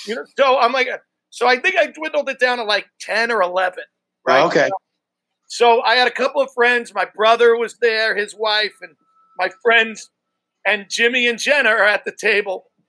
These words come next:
Speaker 1: So now this, the bill's mi-, it's my bill, Mark.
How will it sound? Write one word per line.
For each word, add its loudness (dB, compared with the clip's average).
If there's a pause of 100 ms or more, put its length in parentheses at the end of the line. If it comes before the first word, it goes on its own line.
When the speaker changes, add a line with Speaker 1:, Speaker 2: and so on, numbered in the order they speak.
(140)
Speaker 1:
So 0
now -2
this, -8 (320)
the -4
bill's 0
mi-, -10 (200)
it's -20
my 2
bill, 2
Mark. -20